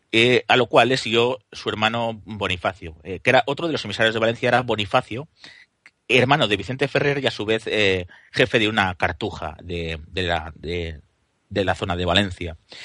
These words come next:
Eh, los delegados aragoneses a continuación dieron sus votos también a Fernando, directamente. Esto es por influencia sobre todo del Papa Luna, que ya había hecho presión y los aragoneses claramente apoyaban ya directamente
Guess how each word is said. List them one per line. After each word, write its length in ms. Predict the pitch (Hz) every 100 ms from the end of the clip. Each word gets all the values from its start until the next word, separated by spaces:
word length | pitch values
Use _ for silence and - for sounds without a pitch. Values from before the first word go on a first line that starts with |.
| - - - _ -
Eh, 240 | 113 113
los 320 | 117 131 -
delegados 320 | 135 147 196 156
aragoneses 500 | 120 113 127 139 143
a 60 |
continuación 480 | 117 104 104 95 117
dieron 180 | 120 127
sus 160 | 117 104
votos 320 | 117 123 -
también 240 | 98 104
a 40 | 101
Fernando, 580 | - 90 98 87 78 - - _ _ - _ _ _ _ _ _ - - -
directamente. 600 | 107 104 - 98 92 107
Esto 160 | -
es 60 | -
por 140 | 123
influencia 380 | 104 107 107 110
sobre 180 | - 98
todo 180 | 101 101
del 100 | 92
Papa 220 | 98 101
Luna, 220 | 104 101
que 120 | 101
ya 260 | 95 95 95 - - -
había 280 | 87 95 98
hecho 200 | 95 -
presión 500 | 85 - - 104 104
y 400 | 104 95 90 87
los 160 | 87 87
aragoneses 400 | 92 110 113 113
claramente 500 | - 95 101 95 101
apoyaban 400 | 92 90 90 90
ya 200 | 87 92
directamente 640 | 90 90 - 87 85 87